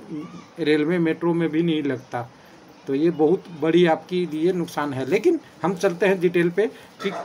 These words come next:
कितने क्षेत्रों में काम कर रहा है। तो इसके लिए तो थोड़ा सा हमें एक मिनट ध्यान से जाना पड़ेगा इसके वेबसाइट के होम पे। तो मैं वेबसाइट के होम पे अगर आ जाऊँ तो वेबसाइट के होम पे आ गया यहाँ पे,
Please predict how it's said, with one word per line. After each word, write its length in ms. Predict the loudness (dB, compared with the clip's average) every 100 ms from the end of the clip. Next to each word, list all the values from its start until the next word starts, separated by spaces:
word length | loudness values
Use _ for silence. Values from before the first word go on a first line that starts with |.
| -4
कितने 300 | -2 2 0
क्षेत्रों 320 | 2 0 2
में 120 | 0
काम 220 | 0 0 0
कर 160 | -2
रहा 200 | 0 2 2
है। 140 | -2 -8 -20 -20 -20 -20 -20 -20 -20 -20 -14
तो 60 | -6
इसके 300 | -6 0 0
लिए 160 | 2 2
तो 140 | 2
थोड़ा 220 | 4 2
सा 140 | 4 2
हमें 280 | 2 -2 -6 -18 -10 0
एक 180 | 0 2
मिनट 240 | -2 -2 -2
ध्यान 340 | 2 2 2
से 140 | -2 0
जाना 240 | 2 2
पड़ेगा 300 | 0 0 2
इसके 260 | 0 0 -2
वेबसाइट 460 | -2 0 -2 -2
के 120 | 0 -4 -4 -16 -20 -6 0
होम 180 | 2
पे। 240 | 2 0 -2 -8 -20 -10
तो 80 | -4
मैं 180 | 0 0
वेबसाइट 440 | 2 0 2 0 2
के 60 | 0
होम 260 | 0 0
पे 80 | 2
अगर 220 | 4 4
आ 120 | 4
जाऊँ 280 | 4 2 0 -6 -20 -20 -20 -20 -6
तो 80 | -6
वेबसाइट 500 | 0 0 2 0 2
के 80 | 2
होम 220 | 2 2
पे 120 | 2
आ 100 | 2
गया 160 | 4 2
यहाँ 260 | 2 0 0
पे, 180 | -2